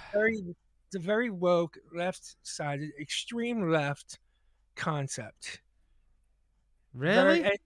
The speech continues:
Speaker 2: yeah, and, and Steven Spielberg is not
Speaker 1: Oh,
Speaker 2: producing this film.
Speaker 1: God.
Speaker 2: He's not direct-, he's not doing anything. He's an advisor. That's it. And George Lucas is, he's not involved with it anymore, you know?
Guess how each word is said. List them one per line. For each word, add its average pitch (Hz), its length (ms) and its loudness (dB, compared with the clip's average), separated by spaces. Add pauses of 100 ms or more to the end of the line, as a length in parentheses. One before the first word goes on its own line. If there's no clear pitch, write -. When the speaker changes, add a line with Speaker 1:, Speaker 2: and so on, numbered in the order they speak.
(480)
Speaker 2:
yeah, 185 400 2
and, 180 280 -2
and 190 260 0
Steven 269 400 -4
Spielberg 220 500 -2
is 147 140 -4
not 180 160 -2
Speaker 1:
Oh, - 40 -14
Speaker 2:
producing 247 480 -2
this 190 160 -4
film. 123 300 -4
Speaker 1:
God. - 140 -12 (180)
Speaker 2:
He's 180 220 -8
not 220 160 -2
direct-, 226 380 -4
he's 202 220 -6
not 233 140 -4
doing 226 240 -2
anything. 226 440 -2
He's 185 200 -6
an 190 160 -2
advisor. 170 760 -2
That's 156 220 -8
it. 156 240 -2 (600)
And 147 80 -8
George 170 280 -2
Lucas 185 460 -2
is, 151 100 -6
he's 156 100 -6
not 180 220 0
involved 165 480 -2
with 131 180 -8
it 160 180 -8
anymore, 135 560 -10 (240)
you 143 140 -8
know? 139 260 -6